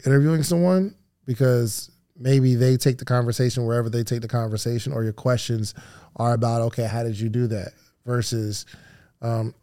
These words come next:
"How did you feel while you were doing this?" 'Cause we can have the main, the main part of this conversation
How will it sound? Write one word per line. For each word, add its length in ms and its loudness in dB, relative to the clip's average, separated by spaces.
"How 160 4
did 120 2
you 120 0
feel 480 0
while 180 0
you 120 0
were 100 -2
doing 320 -4
this?" 420 -10
'Cause 160 2
we 60 8
can 100 8
have 140 8
the 80 6
main, 420 2
the 80 2
main 540 8
part 200 8
of 80 8
this 140 8
conversation 800 6